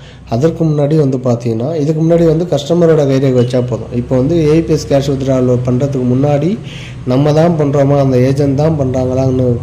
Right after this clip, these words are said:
வெரிஃபை பண்றதுக்காக அவங்களோட கைரேகை வச்சே ஆகணும். சரிங்களா? So, அந்த ஷீல்டு மரகத கிளிக் பண்ணா லைட் எரியும். So, என்னோட ரேகை வச்சாச்சு.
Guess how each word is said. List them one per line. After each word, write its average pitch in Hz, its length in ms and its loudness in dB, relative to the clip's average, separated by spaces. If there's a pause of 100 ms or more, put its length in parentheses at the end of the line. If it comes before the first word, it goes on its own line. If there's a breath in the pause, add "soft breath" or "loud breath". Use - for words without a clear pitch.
வெரிஃபை 135 360 0
பண்றதுக்காக 117 680 -2 (440 loud breath)
அவங்களோட 156 400 4
கைரேகை 147 420 2
வச்சே 127 320 0
ஆகணும். 113 380 -4
சரிங்களா? 113 300 -2 (300)
So, 131 140 -2
அந்த 127 220 0
ஷீல்டு 139 200 0
மரகத 131 360 0
கிளிக் 123 220 -2
பண்ணா 127 180 -2
லைட் 123 260 0
எரியும். 123 340 -2 (360 loud breath)
So, 123 180 -2
என்னோட 120 240 0
ரேகை 120 300 0
வச்சாச்சு. 117 500 -6